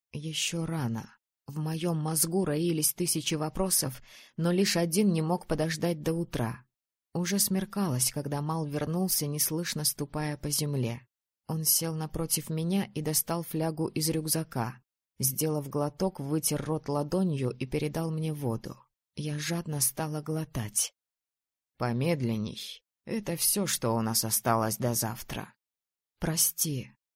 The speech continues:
Я вернула флягу. "Сегодня слишком рискованно разводить костер". Он всмотрелся в сгущающуюся темноту.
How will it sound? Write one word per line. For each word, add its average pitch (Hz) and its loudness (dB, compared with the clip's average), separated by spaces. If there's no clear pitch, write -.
Я 165 0
вернула 160 0
флягу. 127 -2
"Сегодня 127 2
слишком 131 2
рискованно 131 4
разводить 123 2
костер". - 0
Он 175 0
всмотрелся 170 2
в 160 0
сгущающуюся 165 2
темноту. 156 -2